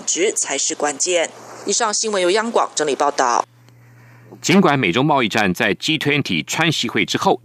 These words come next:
Speaker 2: 暂时的休兵，实际上美中这场贸易大战不仅冲击了中国进出口贸易，并且已经影响到民间的零售业。浙江、江苏、上海等地的零售商店今年上半年都出现微缩，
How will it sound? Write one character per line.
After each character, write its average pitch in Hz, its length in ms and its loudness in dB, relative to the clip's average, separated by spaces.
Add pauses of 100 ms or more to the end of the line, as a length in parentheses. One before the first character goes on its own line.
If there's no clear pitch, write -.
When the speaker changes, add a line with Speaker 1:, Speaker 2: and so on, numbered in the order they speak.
Speaker 2:
暂 120 240 2
时 - 220 -4
的 - 100 -6
休 127 200 2
兵， 175 200 2 (160)
实 - 160 -2
际 165 120 0
上 123 200 0
美 82 140 0
中 120 160 2
这 156 160 -2
场 - 180 -4
贸 110 200 0
易 98 80 -4
大 123 200 0
战 110 240 0 (240)
不 226 120 2
仅 - 240 0
冲 160 280 0
击 - 140 -2
了 101 120 2
中 127 200 0
国 95 140 2
进 104 200 0
出 104 160 -2
口 - 160 -8
贸 110 220 2
易， 123 220 -4 (400)
并 170 120 6
且 123 160 4
已 117 80 0
经 123 200 0
影 170 200 2
响 - 240 0
到 90 180 0
民 87 240 2
间 131 200 2
的 107 80 2
零 71 180 -2
售 143 220 2
业。 104 240 -2 (540)
浙 190 200 2
江、 127 360 0
江 156 260 2
苏、 147 220 0
上 170 280 0
海 87 200 0
等 76 200 -2
地 107 140 -2
的 90 100 0
零 80 160 2
售 104 160 0
商 143 220 0
店 143 220 0 (280)
今 156 200 2
年 120 140 0
上 139 240 0
半 113 140 0
年 78 240 -2
都 107 160 2
出 - 200 -2
现 78 200 -2
微 92 140 0
缩， 143 280 2